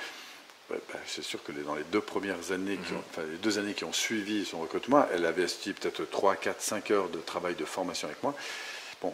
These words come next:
Speaker 1: mais comme j'ai vite pris mon leadership là-dessus, c'est-à-dire qu'elle, ça lui a rapporté, euh,
Speaker 2: Ouais.
Speaker 1: beaucoup, beaucoup d'argent, parce que, enfin, beaucoup d'argent, ça lui a rapporté de quoi vivre,
Speaker 2: Mhm.
Speaker 1: euh, bien, j'ai envie de dire, pendant, pendant, pendant deux ans.
Speaker 2: Ouais, ouais, ouais.
Speaker 1: Voilà. Mais encore une fois, si elle arrête,
Speaker 2: Oui.
Speaker 1: d'accord, moi je peux continuer à me développer,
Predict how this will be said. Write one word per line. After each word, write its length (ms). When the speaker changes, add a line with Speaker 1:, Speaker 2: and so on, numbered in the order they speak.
Speaker 1:
mais 60
comme 240
j'ai 160
vite 240
pris 140
mon 120
leadership 420
là-dessus, 300
c'est-à-dire 320
qu'elle, 160
ça 220
lui 100
a 20
rapporté, 380
euh, 300
Speaker 2:
Ouais. 80
Speaker 1:
beaucoup, 220
beaucoup 260
d'argent, 240
parce 180
que, 160
enfin, 160
beaucoup 160
d'argent, 320
ça 120
lui 80
a 20
rapporté 340
de 140
quoi 140
vivre, 260
Speaker 2:
Mhm. 60
Speaker 1:
euh, 720
bien, 220
j'ai 120
envie 140
de 40
dire, 80
pendant, 340
pendant, 220
pendant 180
deux 200
ans. 120
Speaker 2:
Ouais, 80
ouais, 60
ouais. 80
Speaker 1:
Voilà. 140
Mais 320
encore 240
une 60
fois, 180
si 180
elle 120
arrête, 600
Speaker 2:
Oui. 80
Speaker 1:
d'accord, 280
moi 120
je 80
peux 80
continuer 340
à 40
me 80
développer, 500